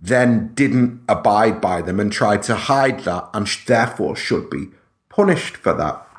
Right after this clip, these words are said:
I wanna ask you about the first part of that statement, and that is that,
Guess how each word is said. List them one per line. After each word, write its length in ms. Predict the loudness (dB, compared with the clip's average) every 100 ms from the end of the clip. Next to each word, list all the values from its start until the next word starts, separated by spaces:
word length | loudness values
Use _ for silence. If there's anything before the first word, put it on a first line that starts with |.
| -20 _ _ _ _ _
I 40 | -2
wanna 200 | 2 2
ask 280 | 0 0
you 60 | 0
about 260 | 2 0 -2
the 60 |
first 400 | -2 0 0 -2
part 360 | -4 0 2 0
of 120 | -4
that 260 | -2 -2 -4
statement, 640 | -2 0 0 -2 -8 -6 -4
and 120 | 0
that 260 | 2 2 2
is 280 | 0 -2 -4
that, 220 | -4